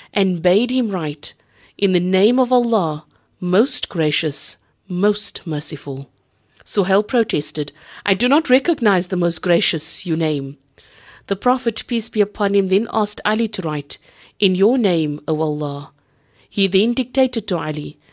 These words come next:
"This is what the Prophet Muhammad has decided." Once again, Suhail objected, "If we believed that you were God's messenger, we would not have turned you away from the house of God,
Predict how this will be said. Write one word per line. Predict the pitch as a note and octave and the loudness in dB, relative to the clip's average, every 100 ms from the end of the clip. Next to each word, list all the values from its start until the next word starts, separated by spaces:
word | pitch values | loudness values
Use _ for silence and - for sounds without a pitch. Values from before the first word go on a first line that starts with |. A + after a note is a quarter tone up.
| _ _ | _ _
"This | E3 E3 B3+ - - | -2 2 4 2 -8
is | - G#3 | -6 -4
what | G3 F#3+ | -2 -2
the | - - | -4 -2
Prophet | A#3 A#3+ B3+ A#3+ | -4 -2 -4 -2
Muhammad | A#3 - D4+ F3+ C#3+ - _ - | -4 0 0 2 -2 -4 _ -6
has | D#3 - | -6 -4
decided." | E3+ - D#3 C#3+ D3 C#3 D#3 _ _ _ _ _ - | -6 -2 -2 -2 -4 -6 -12 _ _ _ _ _ -2
Once | F#3+ A#3 - | 2 2 0
again, | G#3+ F3+ F3 | -2 -2 -2
Suhail | - G#3+ G3 G3 | 0 0 2 2
objected, | D#3 - D3 - C#3 - _ _ _ | 0 -2 -6 -6 -12 -12 _ _ _
"If | C4 B3 | -2 0
we | G3+ B3 | 0 0
believed | D4+ F4 B3 A3 G#3+ - - | 4 4 4 2 -2 -4 -2
that | F3+ - | 0 0
you | G#3+ | -2
were | G#3 F3+ F#3 | 0 0 0
God's | E3+ - | 0 0
messenger, | F#3 B3+ A#3+ G3+ C#3+ C#3 - - - | 0 0 -2 -2 -4 -6 -14 -20 -8
we | G#3+ | 0
would | A#3 G#3 | 2 4
not | A3 C#4+ | 2 2
have | D#4 - | -2 0
turned | C#4+ C4 A#3 | 0 2 2
you | A#3+ A#3 | 2 4
away | G#3+ A#3+ G3 | 4 4 2
from | D#3+ F3 | 2 -2
the | E3 E3 | -2 -2
house | E3+ - | -2 -2
of | E3 D#3+ | -6 -2
God, | F3+ D#3 C#3+ | 0 0 -2